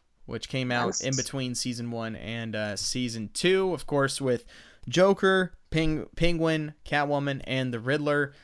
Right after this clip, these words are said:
Speaker 1: uh, which is a big deal 'cause that had never happened before. We had never
Speaker 2: Oh.
Speaker 1: seen multiple villains, uh,
Speaker 2: That's, that's star-,
Speaker 1: teamed up
Speaker 2: started.
Speaker 1: together.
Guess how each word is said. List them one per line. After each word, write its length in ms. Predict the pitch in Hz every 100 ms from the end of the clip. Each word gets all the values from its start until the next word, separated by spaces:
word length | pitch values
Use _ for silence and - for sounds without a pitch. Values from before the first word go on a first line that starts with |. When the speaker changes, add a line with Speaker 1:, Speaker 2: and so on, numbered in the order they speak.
| - - - -
Speaker 1:
uh, 260 | 135 139
which 200 | 147 180
is 100 | 185
a 40 | 196
big 300 | 269 294 240
deal 240 | 339 311
'cause 140 | 240 202
that 160 | 220
had 80 | 220
never 260 | 226 254 247
happened 460 | 226 285 277 160 120
before. 520 | - 127 107 85 - -
We 120 | 135
had 60 |
never 240 | 156 180 180
Speaker 2:
Oh. 80 | 175
Speaker 1:
seen 220 | - 170
multiple 400 | 143 151 - 156
villains, 640 | 180 220 123 90 - - - _ _ -
uh, 140 | 117 127
Speaker 2:
That's, 200 | 98 -
that's 180 | 113 -
star-, 160 | - 131
Speaker 1:
teamed 160 | 120 160
up 60 | 180
Speaker 2:
started. 140 | 247
Speaker 1:
together. 380 | 131 101 80